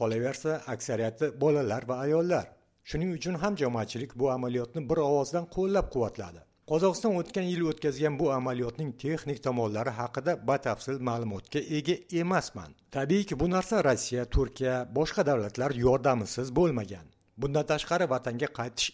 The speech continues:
istagidagi ayollarning o'zlari ham imkon topganda bevosita elchixonaga murojaat bilan chiqishgan. Xullas, O'zbekiston ham bu amaliyotni o'tkazishga qaror qilgani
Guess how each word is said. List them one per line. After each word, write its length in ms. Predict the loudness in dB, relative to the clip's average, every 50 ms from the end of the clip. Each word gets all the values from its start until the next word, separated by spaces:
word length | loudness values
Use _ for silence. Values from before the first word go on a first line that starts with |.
| -6
istagidagi 520 | -10 -6 -4 -2 -2 -2 -2 -4 -4 -4 -4 -2
ayollarning 520 | 0 0 2 2 0 -2 -2 -2 -2 -2 0 0 0
o'zlari 320 | 2 4 4 4 4 4 4
ham 120 | 4 4 4 2 -2 -10 -18 -18 -14 -4 0 0
imkon 280 | 2 4 4 4 6 6 6
topganda 400 | 4 4 4 2 2 2 2 4 6
bevosita 400 | 6 6 6 6 4 0 -2 -2 0 0
elchixonaga 580 | 0 0 -2 -2 0 0 0 0 0 -2 -2 -4 -10 -12 -2
murojaat 480 | 2 4 6 6 6 6 4 2 0
bilan 160 | -4 -8 -8 -8
chiqishgan. 360 | -10 -10 -10 -10 -10 -12 -14 -18 -20 _ -2
Xullas, 380 | 2 4 6 6 6 4 4 4
O'zbekiston 460 | 4 4 4 2 2 2 2 2 2 2
ham 140 | 0 2 4
bu 120 | 6 8 8 8
amaliyotni 440 | 6 4 4 2 2 0 0 -2 -2
o'tkazishga 460 | 0 2 2 2 2 0 -2 -4 -4 -2 0
qaror 240 | 2 2 2 0 0 0
qilgani 340 | 2 2 2 2 2 2